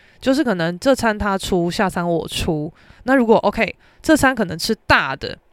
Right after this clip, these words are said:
然后随便啊，可能两个人吃，随便哦，一千多块，那可能今天其他的小的都会我出，就是凑到可能差不多的钱。那如果还有下次出来，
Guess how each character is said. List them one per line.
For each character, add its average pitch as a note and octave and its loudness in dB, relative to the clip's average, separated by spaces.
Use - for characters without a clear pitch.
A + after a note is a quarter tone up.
然 G3+ 0
后 G#3 2
随 G3+ -2
便 A#3+ 4
啊， F3 -2
可 G3+ -2
能 F#3+ -4
两 F3+ -2
个 E3+ -4
人 F3+ -6
吃， G#3 2
随 F#3+ 2
便 G3 4
哦， F3+ 2
一 C3 -6
千 G#3 2
多 G3+ 4
块， G3+ 4
那 C#4 4
可 A#3 2
能 F#3 -4
今 D4 -6
天 D#4+ 0
其 F#3 -2
他 G#3 0
的 F#3 2
小 D3 -2
的 D3+ -6
都 B3+ 2
会 C4+ 6
我 E3+ 0
出， F3+ 0
就 A#3 4
是 G3 0
凑 C#4 4
到 G#3+ 6
可 F#3+ -6
能 E3 -8
差 C4 -2
不 A#3+ 0
多 G#3+ 4
的 F3 4
钱。 - -10
那 G#4+ 0
如 F4 6
果 D4 8
还 G3+ 0
有 G#4 6
下 G#3 -2
次 G3 -2
出 F3+ 0
来， C#3 -2